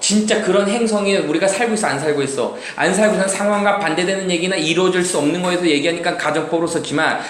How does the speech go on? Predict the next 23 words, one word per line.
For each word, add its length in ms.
지금 260
밑에 300
있는 140
거 80
보세요. 400
밑에 300
있는 220
걸 140
보게 220
되니까 520
지금 280
현재로 340
쓰고 220
있지? 380
if 240
동그라미 340
치고요, 400
throw 380
동그라미 340
치세요. 360
현재로 340
써 140
있다고. 580